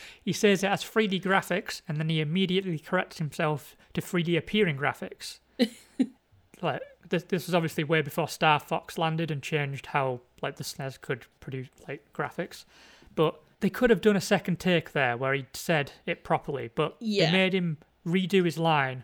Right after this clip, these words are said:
Speaker 1: without cutting anything. He clearly fucked it up, but they just let it fly.
Speaker 2: Yeah.
Speaker 1: It was really weird.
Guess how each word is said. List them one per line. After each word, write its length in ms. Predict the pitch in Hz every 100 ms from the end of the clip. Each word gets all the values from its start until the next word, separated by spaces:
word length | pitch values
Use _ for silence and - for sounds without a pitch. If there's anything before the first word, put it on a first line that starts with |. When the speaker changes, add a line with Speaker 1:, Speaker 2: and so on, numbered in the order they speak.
| -
Speaker 1:
without 340 | 160 160 160
cutting 340 | - 160 156 143
anything. 400 | 127 - 143 160 _ _ _
He 120 | - 160
clearly 340 | - 247 208
fucked 340 | - 202 -
it 60 | 202
up, 240 | 208 -
but 100 | 180
they 80 | 175
just 200 | 170 -
let 120 | 175
it 80 | 170
fly. 420 | - 202 160 131 - -
Speaker 2:
Yeah. 280 | 226 214 -
Speaker 1:
It 60 |
was 80 | 147
really 280 | 160 240 226
weird. 400 | 202 220 160